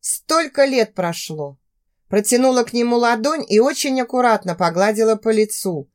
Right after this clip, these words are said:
задевая немного отросшую щетину. Безумно хотелось его поцеловать, быть в эту минуту рядом с ним.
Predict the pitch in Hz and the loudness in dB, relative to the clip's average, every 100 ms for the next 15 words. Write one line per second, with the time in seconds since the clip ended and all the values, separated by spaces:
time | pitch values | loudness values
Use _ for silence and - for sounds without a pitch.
0 | _ - 185 185 196 233 262 214 190 180 | _ -2 0 2 4 4 2 0 -2 -2
1 | 175 170 170 190 202 - 196 185 - 196 | -2 0 -2 0 -2 -2 -2 -2 -2 -4
2 | 190 180 160 143 139 _ _ _ _ - | -4 -6 -6 -6 -10 _ _ _ _ -2
3 | 196 226 330 330 247 220 196 214 190 185 | 0 2 0 0 0 0 0 2 4 2
4 | 202 220 262 247 - 233 220 208 175 156 | 0 0 0 -2 0 2 4 4 2 -2
5 | - - _ _ - 226 226 220 214 214 | -6 -20 _ _ -2 -2 2 2 2 2
6 | 214 247 294 247 185 196 196 220 - 202 | 2 2 0 0 4 4 4 -2 -2 -4
7 | 185 151 135 | -4 -6 -8